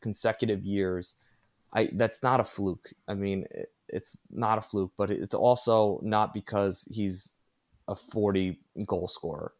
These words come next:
You know, I know he hit fifty. It's just, he, I don't see it. Like, I think those goals could have been replaced elsewhere if he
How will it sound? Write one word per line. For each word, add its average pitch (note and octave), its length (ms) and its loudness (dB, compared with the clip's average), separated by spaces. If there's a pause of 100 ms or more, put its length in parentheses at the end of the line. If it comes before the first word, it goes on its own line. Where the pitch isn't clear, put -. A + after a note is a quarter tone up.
You G2 140 -8
know, F2 200 -4
I F#2 60 -2
know F#2+ 220 0
he G2 140 -2
hit F#2 140 -4
fifty. - 320 -8 (300)
It's - 180 -2
just, B2+ 240 -2 (100)
he, A2+ 200 -2 (260)
I A2+ 120 2
don't A2 300 0
see A2 320 -2
it. - 120 -14 (120)
Like, F#2+ 200 -2
I G2+ 80 2
think A#2+ 380 -2
those A2 220 4
goals G#2+ 300 0
could G#2 140 0
have F#2+ 100 -2
been G2+ 240 -2 (720)
replaced A2 580 2
elsewhere G2 760 4
if - 140 -6
he G2+ 560 -2